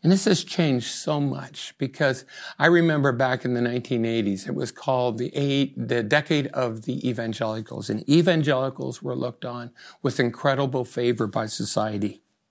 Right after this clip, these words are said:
Not so anymore. How do people view Christians today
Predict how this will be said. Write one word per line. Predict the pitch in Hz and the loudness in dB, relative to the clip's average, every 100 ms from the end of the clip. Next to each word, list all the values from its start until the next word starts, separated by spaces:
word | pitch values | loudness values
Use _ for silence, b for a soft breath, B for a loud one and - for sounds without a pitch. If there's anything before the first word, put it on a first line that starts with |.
| _ _ _ _ _ _ _ _ _ _ _ - | _ _ _ _ _ _ _ _ _ _ _ -4
Not | 143 143 - | -2 -2 -4
so | - 139 113 - | -6 -4 -4 -4
anymore. | 104 104 107 107 107 - _ _ _ _ _ B B B | -4 -4 -4 -6 -10 -14 _ _ _ _ _ B B B
How | 165 185 | 8 10
do | 196 | 8
people | 190 180 175 170 151 | 8 6 6 6 6
view | 131 151 160 156 | 8 8 8 6
Christians | - 151 - 160 151 - | 4 2 2 0 0 2
today | 147 135 135 151 | 2 4 2 0